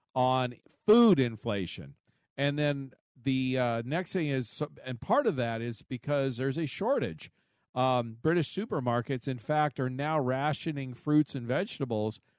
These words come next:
because there is a shortage of the, uh,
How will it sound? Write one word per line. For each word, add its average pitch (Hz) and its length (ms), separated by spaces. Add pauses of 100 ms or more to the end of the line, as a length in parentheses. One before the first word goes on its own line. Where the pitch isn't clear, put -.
(220)
because 135 460
there 131 480
is 139 280
a 127 120
shortage 165 540
of 113 260
the, 120 340
uh, 104 560